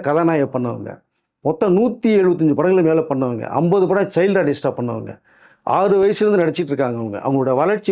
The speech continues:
வந்து inch by inch by-ஆ வந்தது. கொஞ்ச நஞ்ச வளர்ச்சி கிடையாது. அவ்வளோ அழகு. So, மீனோட கண்ணை பார்த்தா மீனாவோட கண்கள்ல வர்ணிக்கப்பட்டவங்க. இன்னைக்கும் இந்த நாற்பத்தி ஒன்பது வயசுல அவ்வளோ அழகா இருக்காங்க. அவங்க இப்ப படத்துல பண்றாங்க. அதுல,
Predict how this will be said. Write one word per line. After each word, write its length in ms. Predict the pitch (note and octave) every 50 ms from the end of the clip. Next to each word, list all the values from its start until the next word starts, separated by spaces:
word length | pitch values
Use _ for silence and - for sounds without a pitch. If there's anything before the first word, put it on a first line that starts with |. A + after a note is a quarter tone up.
| F3+ E3+
வந்து 160 | E3 D#3+ E3+ E3 D#3
inch 180 | D#3+ D3 - F3+ D#3+ D#3
by 60 | E3+ D#3+ D#3
inch 120 | D3+ C#3+ - D#3 C#3+
by-ஆ 180 | D3 D3 D3+ D3 C3
வந்தது. 280 | A#2+ A2 G#2+ A2+ - - _ _ _ _ _ _ _ _ _ _ _ _ _ _ -
கொஞ்ச 200 | C#3+ E3 F3+ G3 F#3
நஞ்ச 120 | F3+ D#3+ D3
வளர்ச்சி 240 | D3+ D3 C3+ - C#3 B2+
கிடையாது. 320 | A#2 A#2 A2 G2 F2+ F2+ - _ - - B2+
அவ்வளோ 220 | D#3 E3+ F3+ F3+ D#3+ C#3+ C#3+
அழகு. 280 | D3+ D3+ C#3 A#2+ G#2+ F#2+ - _ _ _ _ _ _ _ _ _ _ _ _ _ -
So, 80 | - C#3 B2 C#3
மீனோட 360 | F3 A#3 C4+ C4+ B3+ A#3 G#3 G3+ -
கண்ணை 180 | F3 F3 F#3+ F#3+ F3
பார்த்தா 180 | G3+ G3 B3 A3 F#3
மீனாவோட 340 | G3 A3 A#3 A#3 G#3+ G3 F#3 -
கண்கள்ல 380 | F3 E3+ E3 D#3 E3+ E3+ D#3+ D3+
வர்ணிக்கப்பட்டவங்க. 720 | C#3+ D#3 D#3+ D3 D3+ D3 - C3+ - B2 A#2 A#2 A2+ A#2 - - - - _ _ _ _ C#3 D3+
இன்னைக்கும் 460 | F3+ G#3+ A#3 A#3+ A#3+ A#3+ B3+ C#4 C4+ B3
இந்த 100 | G#3 G3+ E3+ F3
நாற்பத்தி 360 | F#3+ G3 F#3 G3+ F#3+ - F#3 F3+
ஒன்பது 200 | F3 D#3+ E3 D3 D3+
வயசுல 320 | D#3+ F3 E3+ G#3+ G#3+ G#3 D#3+ D3
அவ்வளோ 180 | D#3 E3+ E3+ D#3+
அழகா 220 | D#3 D#3 D#3+ D#3+
இருக்காங்க. 320 | C#3+ - - A#2+ G#2 G2 - - - _ _ _ _ _ _ _ _ _ _ _ _ _ _ _ _ _ - - - _ _ _ _ _ _ - -
அவங்க 240 | E3+ G3+ A#3 A#3+ A#3+ A#3+ A#3+
இப்ப 120 | A#3 F#3 -
படத்துல 260 | D3+ D#3+ D#3+ F3 F3 D#3+ -
பண்றாங்க. 340 | B2 G#2+ A#2 B2 B2+ A2 G#2+ G2
அதுல, 180 | F#2 F#2 -